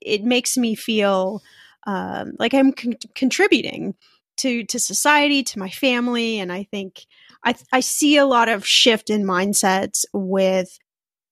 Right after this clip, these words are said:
people now kind of thinking that way. And that's really exciting for me. Well, I like to end every episode with, you've given us so much information, but,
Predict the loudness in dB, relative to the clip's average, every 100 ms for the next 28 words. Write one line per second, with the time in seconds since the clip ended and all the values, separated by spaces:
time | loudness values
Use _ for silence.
0 | -6 -2 2 2 4 2 2 -2 -6 -4
1 | -4 -2 -2 -2 0 0 0 0 -2 -4
2 | -2 -2 0 -2 -2 -4 -4 -2 -2 -2
3 | -2 -4 -4 -4 -2 2 2 2 -4 _
4 | _ _ _ _ _ _ -2 0 4 2
5 | 2 0 2 0 2 0 -2 -6 -8 -8
6 | -6 -6 -8 -6 -6 -6 -12 _ -20 -20
7 | -20 -20 -20 _ 0 4 4 4 2 0
8 | 2 4 4 4 0 -2 -4 -4 -6 -4
9 | -4 -4 -8